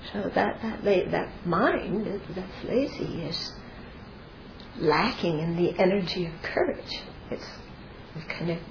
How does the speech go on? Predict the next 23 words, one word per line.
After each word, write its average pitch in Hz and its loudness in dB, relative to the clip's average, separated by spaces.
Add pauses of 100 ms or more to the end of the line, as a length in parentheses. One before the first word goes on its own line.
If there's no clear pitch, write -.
given 185 10
up - 4
on 202 4
ourselves - 0 (840)
when 170 8
we 180 12
actually, 170 10
in 165 0
fact, - -2
have 185 0
so - 6
much 196 2
incredible 170 4
potential. - 0 (2250)
And 165 -2
there's 175 0
no 247 10
reason 156 6
to - -2
give - -6
up - -6
on - -4
ourselves. - -6